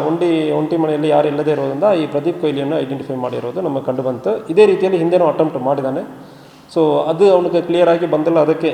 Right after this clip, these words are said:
ಈ ಪ್ರದೀಪ್ ಕೊಹ್ಲಿಯನ್ನು ಮಾಡಿದ್ದಾನೆ. So, ಇವರು ಟಾರ್ಗೆಟ್ ಐಡೆಂಟಿಫೈ ಆದ್ಮೇಲೆ ಮಾತಾಡ್ತಾನೆ. ಇವನ ಫ್ರೆಂಡ್, ಹಳೆಯ ಫ್ರೆಂಡ್ ಒಬ್ಬನ, ಹರೀಶ್ ಅಂತ ಒಬ್ಬನಿದ್ದಾನೆ. ಅವನ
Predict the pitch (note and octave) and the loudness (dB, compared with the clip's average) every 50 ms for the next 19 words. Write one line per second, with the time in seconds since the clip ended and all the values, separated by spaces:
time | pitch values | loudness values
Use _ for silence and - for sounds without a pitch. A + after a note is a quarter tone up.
0 | - - C#3 C#3 C#3 C#3+ D3 D#3 F3 E3 - D#3+ D#3 C#3+ D3 C#3+ C#3+ D#3+ D3+ C#3 | -4 -6 -8 -6 -4 -4 -2 -2 -4 -2 -2 -2 -2 -2 -2 -2 -2 -2 -2 -2
1 | C3+ B2 A#2 B2 A#2 A#2 - - - - - - - - - - - - - - | -4 -4 -6 -8 -8 -8 -12 -16 -20 -20 -20 -20 -20 -20 -20 -20 -20 -20 -20 -20
2 | - - - - _ _ _ - _ - G#3+ G#3 G3+ G3 F#3 G3 G3+ F#3+ G#3 A3+ | -20 -20 -20 -20 _ _ _ -20 _ 2 4 4 4 4 2 4 4 4 4 4
3 | A#3 G#3+ A3 G3 F#3+ G3+ G3+ G3 F#3+ G3 F#3+ F3+ E3+ E3 E3+ E3+ E3+ E3+ F#3 G3+ | 2 2 2 0 2 0 -2 -2 -2 0 2 4 2 2 2 0 0 2 2 2
4 | - - - - - - - - - - - - D#3+ E3+ E3 F3 E3 D#3 - D3 | 0 -2 -6 -12 -16 -18 -20 -20 -20 -20 -8 0 0 2 2 2 2 2 0 -2
5 | C3 B2 A#2 A2+ A#2+ - - - - - - - - - - - - - - E3 | -2 -2 -6 -8 -10 -14 -18 -20 -20 -20 -20 -20 -20 -20 -20 -20 -20 -14 -2 2
6 | E3 E3 E3 D#3+ - F3+ F#3 F3 F3 D3 C3+ A#2 D3 D#3+ F3 E3+ E3 - D#3+ D#3+ | 2 2 2 2 2 2 4 4 2 2 2 2 2 4 4 4 2 0 0 0
7 | D#3 D#3 C#3+ D3+ D3 C#3 C3+ D3 - - - D#3 D#3 F3+ F3+ F3 F3+ E3 D3+ D3+ | 0 0 0 0 -2 -2 -4 -6 -10 -2 0 2 2 2 2 0 -2 -2 0 -2
8 | C#3+ C#3 C#3 C3+ C3+ B2+ C3+ B2 C3 D3 - - - - - - - - - - | -2 -2 -2 -4 -4 -4 -4 -6 -6 -8 -10 -14 -18 -20 -20 -20 -20 -20 -20 -20
9 | - - - - - - - D#3+ F#3+ | -20 -20 -20 -20 -8 0 2 2 2